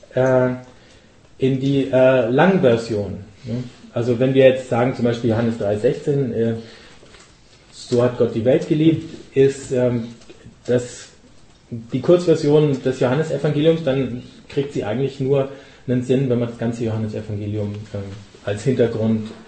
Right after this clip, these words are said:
mit im Ohr hat. Wenn man das nicht mit im Ohr hat, dann wird es sehr schwer,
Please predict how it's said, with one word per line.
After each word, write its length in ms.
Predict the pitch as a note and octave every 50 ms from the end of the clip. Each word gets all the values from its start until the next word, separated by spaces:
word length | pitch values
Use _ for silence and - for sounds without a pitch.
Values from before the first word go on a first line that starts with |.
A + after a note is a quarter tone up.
| - - _ _ _ - _ _ _ -
mit 380 | B2+ B2 B2 B2+ B2+ B2+ B2+ - - - -
im 160 | - A#2+ B2 A#2
Ohr 300 | A#2+ C#3+ D3 C3+ G#2+ F#2
hat. 160 | F#2 - - - - - _ - - - - - - - - - - - - F2+ F2
Wenn 140 | A2+ A2+ C3+
man 140 | D3 D3 C#3
das 180 | C#3 C3 -
nicht 420 | C3 C3 C#3+ D#3 E3 - - - -
mit 300 | C#3 D3 D3+ D3+ - -
im 180 | B2+ A#2+ A#2+
Ohr 260 | C3 D#3 G3+ F#3+ D#3 C3+
hat, 160 | B2+ - -
dann 140 | B2 B2+ B2
wird 140 | C3 C#3
es 60 | C3+ -
sehr 160 | B2+ B2+ B2+
schwer, 500 | - B2+ B2+ C3+ D3+ D3 C#3+ C#3 B2